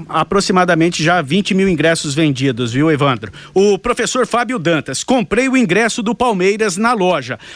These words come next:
Falaram que não estava funcionando a venda do ingresso do Londrina Esporte Clube. Como faço agora?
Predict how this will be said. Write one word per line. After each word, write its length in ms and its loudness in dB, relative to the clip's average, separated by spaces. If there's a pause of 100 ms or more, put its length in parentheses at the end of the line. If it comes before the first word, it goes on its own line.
Falaram 440 0
que 120 0
não 220 2
estava 380 -2
funcionando 680 0
a 60 0
venda 360 -2
do 80 -4
ingresso 480 0
do 100 -2
Londrina 480 0
Esporte 520 -2
Clube. 360 0 (360)
Como 380 2
faço 500 -2
agora? 560 -2